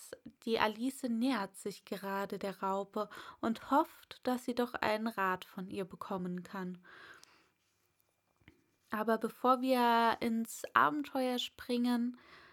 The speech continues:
möchte ich mich noch bedanken für die vielen Komplimente, die wir bekommen haben von den Zuhörern dieses Podcastes. Es ist wirklich immer wieder eine Freude zu hören, dass wir Leute auch unterhalten,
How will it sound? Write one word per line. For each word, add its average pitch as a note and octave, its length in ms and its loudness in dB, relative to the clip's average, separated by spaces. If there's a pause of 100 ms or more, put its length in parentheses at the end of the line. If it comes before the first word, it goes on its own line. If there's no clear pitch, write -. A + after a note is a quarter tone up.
(260)
möchte B3+ 360 2
ich - 120 -14
mich A#3+ 200 0
noch A3 160 -4
bedanken A#3 680 -4
für G#3+ 440 -4
die G#3 500 -10
vielen C4 420 0
Komplimente, B3 680 -2
die G3+ 160 -10
wir G3 120 -6
bekommen G3+ 520 -8
haben G3+ 420 -10
von G3 440 -8 (540)
den G#3 240 -4
Zuhörern A3 880 -2
dieses - 320 -16
Podcastes. G#3+ 1000 -8 (480)
Es - 100 -18
ist A3 180 -10
wirklich A3+ 360 -2
immer A3 240 -2
wieder G#3+ 360 -2
eine G#3+ 180 -6
Freude A#3+ 580 0
zu - 280 -2
hören, A#3 400 0 (400)
dass - 300 -2
wir A#3 260 4
Leute A#3+ 440 2
auch A3+ 120 -4
unterhalten, B3+ 880 -2